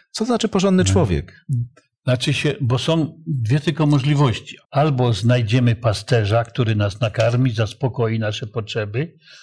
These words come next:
Speaker 2: albo znajdziemy fałszywego pasterza, który nas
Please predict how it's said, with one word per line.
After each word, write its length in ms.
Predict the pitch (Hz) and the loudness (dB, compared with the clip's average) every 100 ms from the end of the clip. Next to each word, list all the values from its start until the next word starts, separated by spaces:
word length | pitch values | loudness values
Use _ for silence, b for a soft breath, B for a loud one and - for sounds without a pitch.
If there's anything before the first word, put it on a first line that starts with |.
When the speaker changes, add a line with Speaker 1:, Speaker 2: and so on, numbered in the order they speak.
| B B | B B
Speaker 2:
albo 300 | - 127 123 | -4 -2 2
znajdziemy 680 | 127 123 131 98 135 127 117 - - - | 2 2 0 2 2 4 0 -4 -12 0
fałszywego 680 | 135 123 - 117 104 98 | 2 2 0 0 0 0
pasterza, 680 | 98 107 - - 101 101 147 - b b b _ | -2 -4 -2 -2 0 0 0 -4 b b b _
który 360 | - 131 123 123 | -2 2 4 6
nas 500 | 120 117 - - | 6 4 0 -8